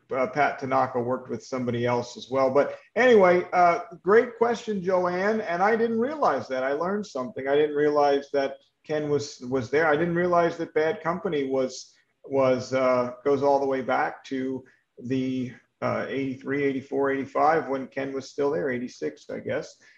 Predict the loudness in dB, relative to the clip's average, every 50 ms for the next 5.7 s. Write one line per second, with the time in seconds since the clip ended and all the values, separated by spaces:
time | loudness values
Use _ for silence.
0 | _ _ _ 0 0 4 4 4 4 4 2 2 2 2 2 2 4 6 6 8
1 | 6 4 4 4 6 6 6 4 2 -2 -6 -8 -4 0 2 2 2 2 0 -2
2 | -2 0 0 0 -2 -2 0 0 0 0 0 -2 -2 -2 -4 -6 -8 -8 -8 -10
3 | -8 -4 -4 -4 -4 -4 -6 -4 -2 0 0 0 -2 -4 -8 -10 -14 _ _ _
4 | -6 -4 -4 -4 -4 -6 -6 -6 -4 -6 -6 -6 -6 -4 -4 -2 0 0 -2 -4
5 | -4 0 4 6 6 8 8 6 6 4 2 -2 -12